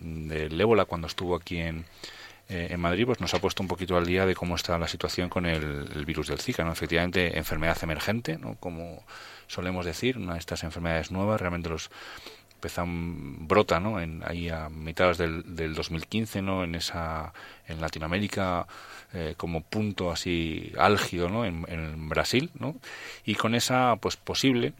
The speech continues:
asociación que ahora mismo la comunidad científica está estudiando como una enfermedad, bueno, pues que padecida en el, durante el primer trimestre del embarazo, pues puede, ¿no? afectar en,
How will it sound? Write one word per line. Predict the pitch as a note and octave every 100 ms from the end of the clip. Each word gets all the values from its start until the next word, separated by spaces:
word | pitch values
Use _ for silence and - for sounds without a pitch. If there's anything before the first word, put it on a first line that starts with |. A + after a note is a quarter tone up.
| -
asociación | E2+ E2+ F2 E2+ - A2+ G2+
que |
ahora | F2
mismo | F2+ F#2
la | F2+
comunidad | F2 E2+ E2+
científica | F2 E2+ F2 F2 F2+
está | E2 - F2
estudiando | - F#2 F#2+ G2+ G2 G#2+ - - - -
como | - F2+
una | F2+ G2
enfermedad, | F#2 G2 G2 G2 G#2+
bueno, | G2+ B2
pues | G#2+
que | - E2 E2
padecida | D#2 D#2 D2 G2+ F#2
en | D#2+
el, | D#2 D2+ D2 D2+ -
durante | E2+ D#2 D2+
el | D2
primer | D#2+ D#2+
trimestre | - F2 E2+ - F#2+ F2
del | F2
embarazo, | F2 E2+ F2 -
pues | F#2 E2
puede, | - G2 F2+ G#2
¿no? | G2+ - F2
afectar | - E2+ F2 E2+
en, | E2+